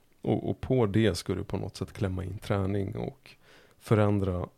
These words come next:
eller ta bort allting som är kopplat till avkoppling, liksom. Att du ska få bort alkoholen eller maten och så här.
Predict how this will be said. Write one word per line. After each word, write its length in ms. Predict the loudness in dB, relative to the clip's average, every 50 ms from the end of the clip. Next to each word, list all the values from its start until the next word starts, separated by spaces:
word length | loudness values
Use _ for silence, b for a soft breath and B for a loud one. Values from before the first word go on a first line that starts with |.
| _ _ _ _ _ _ _ _ _ _ -2
eller 180 | 2 4 4 4
ta 160 | 4 2 4
bort 340 | 4 4 2 2 -4 -10 -10 -2
allting 500 | 2 2 4 4 2 0 0 0 0 2
som 200 | 2 -2 -4 -2
är 120 | -2 -4 -6 -8 _ _ _ -20 -14
kopplat 460 | -4 -4 -4 -4 -4 -6 -8 -8 -8
till 420 | -10 -16 -8 -8 -6 -6 -6 -10 -8 -4
avkoppling, 600 | -2 -2 -2 -2 0 -2 -2 -2 -2 -8 -8 -6
liksom. 300 | -6 -10 -10 -10 -12 -12 -12 _ b b b b b b b b b b
Att 120 | -6 -4
du 80 | -4 -4
ska 360 | -4 -2 -2 -2 -2 -2 -6 -8
få 180 | -10 -8 -6 -4
bort 240 | -4 -4 -4 -4 -4
alkoholen 640 | -6 -6 -6 -6 -6 -4 -4 -4 -6 -6 -6 -6 -6
eller 180 | -4 -4 -2 -2
maten 500 | 0 0 -2 -4 -4 -6 -6 -4 -4 -4
och 100 | -6 -4
så 100 | -4 -6
här. 220 | -4 -4 -8 -10